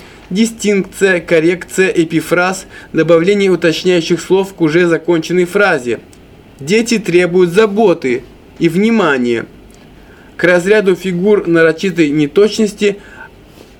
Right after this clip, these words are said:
отнесем перенесение с рода на вид. Насекомое – таракан.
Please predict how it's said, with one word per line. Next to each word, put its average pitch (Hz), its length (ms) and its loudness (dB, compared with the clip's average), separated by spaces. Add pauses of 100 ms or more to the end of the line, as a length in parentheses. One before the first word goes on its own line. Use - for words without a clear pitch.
отнесем 175 760 0 (200)
перенесение 190 800 2
с - 160 -8
рода 180 340 2
на 202 200 0
вид. 185 260 -2 (380)
Насекомое – 208 880 0 (1500)
таракан. 175 680 -2